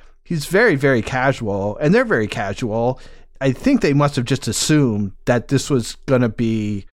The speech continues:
something that was resolved peacefully, and it's just kind of going through these motions that they have to go through before these guys surrender.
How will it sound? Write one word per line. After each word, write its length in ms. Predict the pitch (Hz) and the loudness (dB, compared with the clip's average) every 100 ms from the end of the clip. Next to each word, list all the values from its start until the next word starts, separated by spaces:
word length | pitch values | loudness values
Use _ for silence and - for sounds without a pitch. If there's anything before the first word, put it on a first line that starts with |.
| _ | _
something 300 | - 147 135 127 | -4 0 2 2
that 120 | 123 | 2
was 160 | 110 | 0
resolved 360 | 110 107 101 104 | -2 -2 -4 -4
peacefully, 1000 | - 190 - 170 143 135 131 127 123 120 - - | 0 0 2 2 4 4 4 4 2 0 -4 -8
and 200 | 117 113 | -4 -2
it's 180 | 107 - | -4 -6
just 240 | - 107 | -8 -6
kind 220 | - 131 113 | -4 -2 -2
of 120 | - | 0
going 280 | 127 123 117 | 2 2 0
through 220 | - 120 | 0 0
these 280 | 113 107 127 | 0 -2 0
motions 480 | 120 127 - 117 | 2 2 0 -2
that 100 | 127 | -2
they 80 | 113 | -4
have 240 | 107 123 - | -2 -4 -4
to 80 | |
go 240 | 104 123 123 | -2 0 0
through 200 | - 113 | 0 -4
before 320 | 104 - 117 | -4 -2 0
these 200 | 107 104 | 0 -2
guys 260 | - 113 - | -2 -2 -2
surrender. 640 | - 113 131 120 101 95 | -2 0 2 0 -2 -6